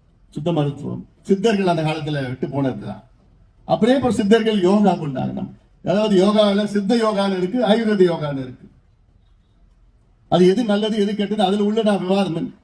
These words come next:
எ-, எல்லாமே ரெண்டுமே நல்லது, எது இன்னும் நல்லதுன்னு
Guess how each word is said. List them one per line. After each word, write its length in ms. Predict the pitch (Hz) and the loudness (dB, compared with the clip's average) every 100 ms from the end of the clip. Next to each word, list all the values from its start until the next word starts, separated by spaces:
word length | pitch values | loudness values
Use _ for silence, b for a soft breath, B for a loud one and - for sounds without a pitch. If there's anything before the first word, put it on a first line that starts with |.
| _ | _
எ-, 160 | 139 143 | -10 -6
எல்லாமே 320 | 135 180 254 247 | 0 2 2 2
ரெண்டுமே 240 | 220 269 | 2 2
நல்லது, 300 | 233 226 220 | 2 2 0
எது 180 | 240 202 277 | 2 0 -2
இன்னும் 260 | 247 294 | -2 -2
நல்லதுன்னு 440 | 233 226 214 208 | -2 -4 -4 -4